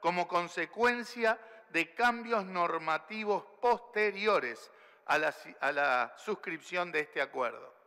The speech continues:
por doce administraciones de gobierno en el futuro.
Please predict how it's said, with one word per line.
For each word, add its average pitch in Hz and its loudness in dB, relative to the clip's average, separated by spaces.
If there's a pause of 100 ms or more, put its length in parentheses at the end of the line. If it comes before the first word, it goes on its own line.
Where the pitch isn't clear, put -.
(960)
por 151 2
doce 233 4 (280)
administraciones 175 -4 (180)
de 135 -4
gobierno 147 -4 (220)
en 135 -8
el 120 -10
futuro. 123 -20